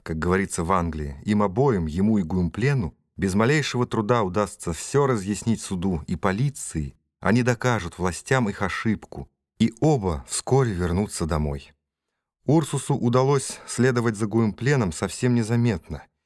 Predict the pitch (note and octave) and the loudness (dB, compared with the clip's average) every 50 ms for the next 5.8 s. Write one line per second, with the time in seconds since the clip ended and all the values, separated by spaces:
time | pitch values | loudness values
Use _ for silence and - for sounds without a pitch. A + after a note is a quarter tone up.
0 | _ _ _ _ _ _ G2 G2+ G2+ G#2+ - - A#2+ B2+ A#2 - - - G#2+ A2 | _ _ _ _ _ _ 0 2 2 2 2 2 0 0 0 0 0 0 2 2
1 | A#2 A2+ - - F#2+ F#2 G#2 G2+ F#2+ A2+ C#3 C3 - G#2+ - - - - B2 A#2+ | 2 0 -2 -6 -2 0 0 0 2 0 -2 -2 -2 -6 -8 -8 -6 -2 -2 -2
2 | A2+ A2+ A#2+ A2+ A2 B2 G#2+ F2 - - E2+ D#2 - - F2 F2 E2 D#2+ C#2+ - | 0 -2 -4 0 2 0 0 0 -2 -6 -8 -6 -4 -2 -2 0 0 -2 -4 -6
3 | _ _ _ _ _ _ _ F2+ E2+ - - A#2+ A2 G#2+ A#2 A#2 A2 A2 A2 G2+ | _ _ _ _ _ _ _ -6 -4 0 0 2 2 4 4 4 4 2 2 2
4 | G#2+ A#2 A#2+ A#2 - - G#2 G2 F2 - _ F#2+ F#2+ - G2+ F#2+ - G2+ G#2+ A2+ | 2 2 2 0 0 -2 -2 -4 -4 -6 _ -8 -4 -4 -4 -2 0 0 0 0
5 | G#2+ - G2 F#2+ F#2+ G2+ G#2 G#2 F#2 F#2 G2 G2+ G2+ D#2+ D2+ C#2 | -2 -2 -4 -2 -2 0 -2 -2 -2 -4 -4 -4 -4 -4 -6 -8